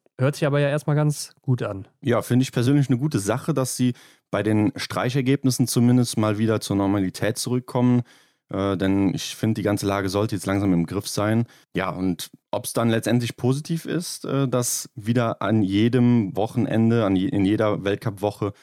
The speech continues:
Speaker 2: ein anderer Austragungsort am Start ist, ist die Frage, wie die Athleten das auch, ähm, aufnehmen. Denn wir haben auch schon viele Stimmen gehört, die haben gesagt, es war gar nicht so verkehrt, mal zwei
Speaker 1: Mhm.
Speaker 2: Wochen in Oberhof zu sein oder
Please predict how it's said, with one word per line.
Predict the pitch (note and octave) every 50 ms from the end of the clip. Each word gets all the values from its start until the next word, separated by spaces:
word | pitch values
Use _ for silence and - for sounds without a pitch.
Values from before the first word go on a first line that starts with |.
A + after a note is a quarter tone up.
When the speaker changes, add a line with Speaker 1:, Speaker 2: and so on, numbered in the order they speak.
| _ _ _
Speaker 2:
ein | - F#2 F2+ -
anderer | - F#2+ G#2+ A2 A2+ A#2 G#2+
Austragungsort | - A#2 A#2 - - A#2 G#2+ G#2+ - - - - A2 - - - - - - - _ _ _ _ _
am | - G#2+ G#2+
Start | G2+ - - A2+ G#2+ - - -
ist, | - G#2+ G#2 - - - _ _ _ _ -
ist | A#2 -
die | B2+
Frage, | - - A#2 A#2 A#2+ A2+ G#2+
wie | A#2 A#2+ A#2+ B2 G#2+ A2
die | G#2 A2
Athleten | G#2+ A2 - A#2+ D3+ F#3 - - G2+
das | F#2 E2+ G2+
auch, | F#2 E2 - - - -
ähm, | F#2 F2+ F2+ F2 F2 F2 E2+ E2+ E2+ - _ _ _
aufnehmen. | F#2 F#2+ G#2+ G2+ - - A2+ A#2+ C3 C#3+ D3 B2
Denn | A2+ A2 A2+ A2+ G2
wir | F#2 F#2+
haben | G2+ B2+
auch | E3 D#3+
schon | - E3 D#3
viele | - - C3+ C#3 E3
Stimmen | D#3+ - - D3+ D#3+ D#3+
gehört, | D#3 C#3+ C#3+ C#3+ D3 C#3+
die | C#3
haben | C3+ C#3 C#3+
gesagt, | C3+ C#3+ C3+ -
es | - -
war | D3 D#3
gar | D3+ D3+ F3 A3
nicht | A3 F3
so | - G#3
verkehrt, | F#3+ - F3 - - - F3 D3 D#3 D3+ - - - _ -
mal | A#2+ A#2+ B2 B2 B2
zwei | - - C#3 D3+ F#3 F3+
Speaker 1:
Mhm. | B2
Speaker 2:
Wochen | G2 - - F#2+
in | F#2+ F#2
Oberhof | E2+ F#2+ F2+ G2 F#2 F#2+ F#2+ F2+ -
zu | - F#2
sein | F2 F#2 F2+ F#2+ G#2+ A#2+ C3+
oder | B2 A2 G#2+ G#2+ G#2+ G#2 G#2 G#2